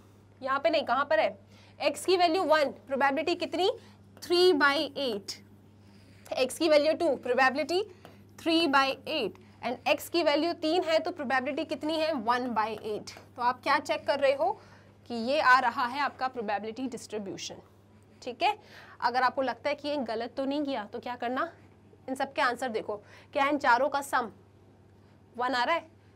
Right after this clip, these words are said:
तीन तीन छः, सात आठ, eight by eight वन, बिल्कुल आ रहा है मैम, और ये सब greater than zero है, हमारा आंसर ठीक है।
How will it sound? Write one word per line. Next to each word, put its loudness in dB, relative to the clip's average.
तीन -4
तीन -4
छः, -6
सात 0
आठ, 0
eight -4
by 0
eight -6
वन, -8
बिल्कुल -4
आ 2
रहा 0
है -2
मैम, 0
और -4
ये -2
सब -2
greater -2
than -4
zero -6
है, -2
हमारा -6
आंसर -8
ठीक -16
है। -12